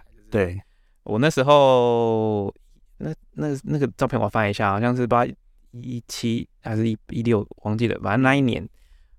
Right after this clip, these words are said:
Speaker 2: 呃，因为那时候啊，有第，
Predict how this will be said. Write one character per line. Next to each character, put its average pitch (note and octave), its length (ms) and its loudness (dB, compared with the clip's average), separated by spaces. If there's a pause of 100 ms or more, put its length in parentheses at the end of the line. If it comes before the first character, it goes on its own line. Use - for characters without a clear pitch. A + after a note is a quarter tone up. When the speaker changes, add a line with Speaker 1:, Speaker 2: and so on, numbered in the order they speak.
(400)
Speaker 2:
呃， G2 440 -12
因 C3+ 80 -2
为 C3 60 4
那 C3+ 80 2
时 A#2+ 100 -4
候 G#2+ 80 -4
啊， G2+ 240 -2 (480)
有 G#2+ 100 -4 (200)
第， C3 160 0